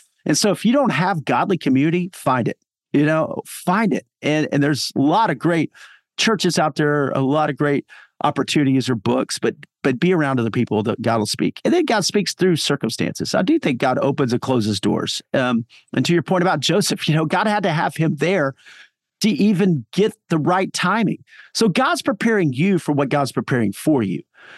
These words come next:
So, you know, don't get frustrated where you are right now. You say, "Okay, God, why am I here?" And then, "God, in your timing, you're gonna open a door, and,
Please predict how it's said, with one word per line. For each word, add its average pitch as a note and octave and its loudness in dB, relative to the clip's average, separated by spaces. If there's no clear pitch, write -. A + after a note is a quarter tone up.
So, E3+ 2
you F#3 0
know, D3 2
don't G#3+ 0
get B3 0
frustrated C3+ 0
where C3 2
you A#2 2
are A2+ 2
right A2 0
now. A#2+ 0
You E3 0
say, G#3 0
"Okay, G#3+ 0
God, E3+ 0
why F3+ 0
am A#3+ 2
I A3 0
here?" E3+ 0
And D#3+ 2
then, D3+ 2
"God, D3+ 0
in C3 -2
your E3 2
timing, C3 0
you're B2+ 2
gonna B2 0
open C3+ 0
a A2 0
door, A2 0
and, C3+ 0